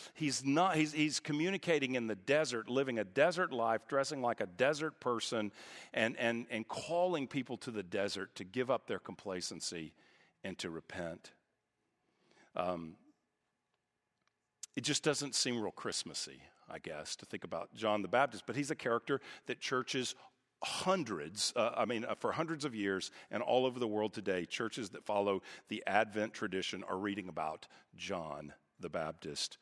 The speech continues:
One person wrote, Fleming Rutledge, in her, uh, her book on Advent, she wrote this, "It would be hard to say which is more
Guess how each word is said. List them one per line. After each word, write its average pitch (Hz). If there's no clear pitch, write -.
One 139
person 123
wrote, 113
Fleming 123
Rutledge, 107
in 98
her, 98
uh, 92
her 135
book 123
on 98
Advent, 92
she -
wrote 113
this, 98
"It 208
would 294
be 294
hard 165
to 131
say 131
which 127
is 117
more 117